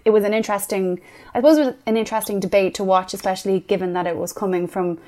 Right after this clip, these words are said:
from Fine Gael. I think there were some valid points raised, but the, the spirit of what the Nursing Homes Ireland sector are saying, uh, is, it w-, will certainly lead to, to further questions. And, and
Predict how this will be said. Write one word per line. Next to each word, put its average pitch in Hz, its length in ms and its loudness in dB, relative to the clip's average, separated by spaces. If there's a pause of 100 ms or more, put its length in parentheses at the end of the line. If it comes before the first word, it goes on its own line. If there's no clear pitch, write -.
(160)
from 190 180 -4
Fine 190 260 0
Gael. 185 280 2
I 175 180 0
think 185 160 -4
there 190 140 0
were 185 160 2
some 185 180 -4
valid 180 300 0
points 185 340 -4
raised, 185 520 -2
but 185 360 2 (400)
the, - 400 -2
the 190 160 0
spirit 208 640 4
of 185 340 2
what 185 360 0
the 196 60 -4
Nursing 185 360 -2
Homes 175 260 -2
Ireland 175 480 0
sector 185 400 -4
are 170 160 -2
saying, 175 460 -2 (400)
uh, 175 380 2
is, 180 320 0
it 101 160 -2
w-, 190 200 0
will 214 400 4
certainly 285 440 2
lead 196 240 2
to, 185 300 -2
to 190 200 -8
further 196 380 2
questions. 175 560 -4
And, 175 280 -2
and 185 320 -4